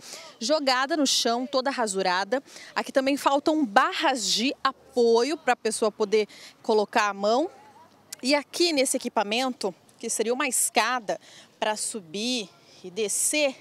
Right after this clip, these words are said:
a pessoa não consegue terminar o exercício simplesmente porque faltam muitos degraus.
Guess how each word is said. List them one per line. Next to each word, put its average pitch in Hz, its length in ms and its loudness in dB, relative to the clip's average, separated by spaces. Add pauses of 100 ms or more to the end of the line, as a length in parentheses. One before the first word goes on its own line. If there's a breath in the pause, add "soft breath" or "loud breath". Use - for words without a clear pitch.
(800 soft breath)
a 220 40 -4
pessoa 311 280 0
não 339 160 -2
consegue 349 460 -4
terminar 262 340 -4
o 262 60 -2
exercício 254 580 -4
simplesmente 294 920 -2
porque - 340 -8
faltam 285 440 -2
muitos 311 840 -2
degraus. 190 640 -4